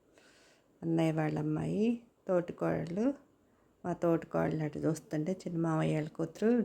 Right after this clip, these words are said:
"చూడు అక్క వీడియో తీస్తుందని" ఇంకొక అమ్మాయి చెప్తుంది, "ఈమె మా మేనల్లుడు భార్య." సత్యనారాయణ స్వామి వ్రతానికి అందరూ గ్యాదర్ అయ్యారనమాట.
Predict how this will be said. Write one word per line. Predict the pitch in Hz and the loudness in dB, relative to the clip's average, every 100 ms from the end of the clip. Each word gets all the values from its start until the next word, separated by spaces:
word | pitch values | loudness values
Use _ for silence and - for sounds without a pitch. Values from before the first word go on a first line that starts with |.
| - | 2
"చూడు | 175 165 196 285 - - - - - _ _ - | 2 4 4 2 0 -10 -20 -20 -20 _ _ -10
అక్క | 165 - - | -8 -6 2
వీడియో | 165 160 160 165 | 4 6 6 6
తీస్తుందని" | 160 160 - - 156 165 190 240 | 6 2 -2 -4 -2 0 2 4
ఇంకొక | 277 214 165 160 | 6 6 4 0
అమ్మాయి | 160 156 160 156 | 0 0 -2 -4
చెప్తుంది, | - - 160 | -8 -4 -2
"ఈమె | 160 | 0
మా | 160 165 160 | -2 -2 -2
మేనల్లుడు | 160 160 160 156 160 156 160 156 _ _ _ _ _ _ _ - - _ _ - | 0 0 0 0 -2 -4 -6 -8 _ _ _ _ _ _ _ -20 -20 _ _ -4
భార్య." | 170 160 160 165 190 233 262 - _ _ _ _ _ _ _ _ _ _ _ _ _ _ _ _ _ _ | -2 -2 -4 -2 2 2 2 -4 _ _ _ _ _ _ _ _ _ _ _ _ _ _ _ _ _ _
సత్యనారాయణ | 170 - 170 170 | -6 0 2 2
స్వామి | 160 156 151 | 0 -2 0
వ్రతానికి | 151 151 151 165 160 - 220 262 - - 170 | 0 -2 -4 -6 -6 0 2 2 -2 -10 -2
అందరూ | 165 160 160 170 254 381 - _ _ _ - | 2 2 2 2 2 0 -8 _ _ _ 2
గ్యాదర్ | 170 143 143 | 4 6 4
అయ్యారనమాట. | 160 160 156 151 151 156 - | 2 2 2 2 0 -2 -2